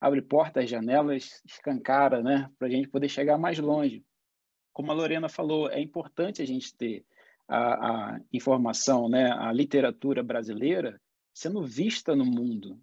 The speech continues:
né, sendo vista por outros idiomas. E se estiver principalmente no idioma inglês,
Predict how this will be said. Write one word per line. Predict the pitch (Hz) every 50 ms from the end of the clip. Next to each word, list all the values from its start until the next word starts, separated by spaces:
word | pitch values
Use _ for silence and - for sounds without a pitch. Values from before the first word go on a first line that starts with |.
| _
né, | - 110 113 131 147 170 175 147
sendo | 139 - - 147 156 147 131
vista | 127 147 202 220 - - 151
por | - - 147 139
outros | 147 165 165 160 - 143 143 139
idiomas. | 139 135 117 127 123 120 110 110 120 120 127
E | 143 165 196 226 233 _ _ _ _ _ _ _ _ _ _ _
se | - - 208
estiver | 208 - - 180 170 160 156 156 -
principalmente | - 226 254 - - - 190 170 156 143 - 135
no | 139 135
idioma | 127 131 123 127 127
inglês, | 120 117 120 127 160 196 208 165 127 - -